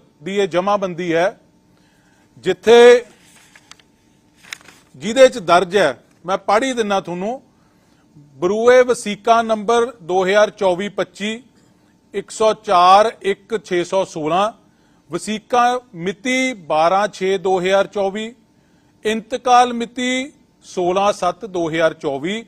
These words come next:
ਵੱਲੋਂ ਪਰਮਿੰਦਰ ਸਿੰਘ ਪੁੱਤਰ ਦਰਸ਼ਨ ਸਿੰਘ, ਜਿਹਦੀ ਇਹ ਗੱਲ ਕਰ ਰਹੇ ਸੀ ਨਾ, ਇਹ ਪਰਮਿੰਦਰ ਹੋਰਾਂ ਦੇ ਨਾਂ ਤੇ ਬੋਲਦੀ ਹੈ, ਮੈਂ ਉਹੀ ਪੜ੍ਹ ਰਿਹਾ। ਪਰਮਿੰਦਰ ਸਿੰਘ ਪੁੱਤਰ ਦਰਸ਼ਨ ਸਿੰਘ ਪੁੱਤਰ ਚਰਨ ਸਿੰਘ,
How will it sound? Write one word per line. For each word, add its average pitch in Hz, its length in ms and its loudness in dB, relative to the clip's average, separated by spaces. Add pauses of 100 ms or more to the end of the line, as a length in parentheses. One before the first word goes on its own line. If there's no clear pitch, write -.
(480)
ਵੱਲੋਂ 214 460 0
ਪਰਮਿੰਦਰ 190 640 -2
ਸਿੰਘ 247 300 -2
ਪੁੱਤਰ 226 440 -4
ਦਰਸ਼ਨ 180 440 -6
ਸਿੰਘ, 165 260 -10
ਜਿਹਦੀ 165 300 -10
ਇਹ 196 80 -2
ਗੱਲ 170 220 -2
ਕਰ 165 180 -2
ਰਹੇ 185 140 -4
ਸੀ 196 100 -12
ਨਾ, 240 120 -4
ਇਹ 285 60 2
ਪਰਮਿੰਦਰ 208 480 -6
ਹੋਰਾਂ 160 220 -2
ਦੇ 175 100 -4
ਨਾਂ 156 200 -4
ਤੇ 170 120 -8
ਬੋਲਦੀ 135 440 -8
ਹੈ, 117 140 -10 (360)
ਮੈਂ 208 160 -4
ਉਹੀ 226 340 2
ਪੜ੍ਹ 185 240 -2
ਰਿਹਾ। 170 240 -4 (600)
ਪਰਮਿੰਦਰ 214 560 -2
ਸਿੰਘ 262 300 -6
ਪੁੱਤਰ 220 380 -4
ਦਰਸ਼ਨ 214 460 -4
ਸਿੰਘ 233 280 -8
ਪੁੱਤਰ 208 340 -6 (120)
ਚਰਨ 214 280 2
ਸਿੰਘ, 175 340 -6